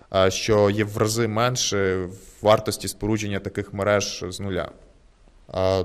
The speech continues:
таким чином, з огляду на суттєвий потенціал зростання, як за методом порівняння, так і за дохідним методом, а, на високий рівень ліквідності цінних паперів Центренерго та на позитивні зрушення в самій галузі,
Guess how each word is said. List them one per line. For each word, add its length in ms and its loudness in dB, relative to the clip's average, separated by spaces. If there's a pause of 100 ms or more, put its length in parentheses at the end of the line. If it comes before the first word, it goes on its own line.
(120)
таким 300 -2
чином, 380 0
з 80 -2
огляду 360 2
на 120 -2
суттєвий 460 0
потенціал 580 0
зростання, 680 -2
як 160 0
за 120 -2
методом 440 -4
порівняння, 520 -2
так 220 -6
і 40 -6
за 120 -6
дохідним 460 -6
методом, 500 -2 (560)
а, 360 4 (320)
на 120 -2
високий 420 -2
рівень 200 -2
ліквідності 600 -4
цінних 280 -6
паперів 400 2
Центренерго 680 -4
та 120 -4
на 100 -2
позитивні 540 -4
зрушення 440 -4
в 60 -8
самій 260 -6
галузі, 480 2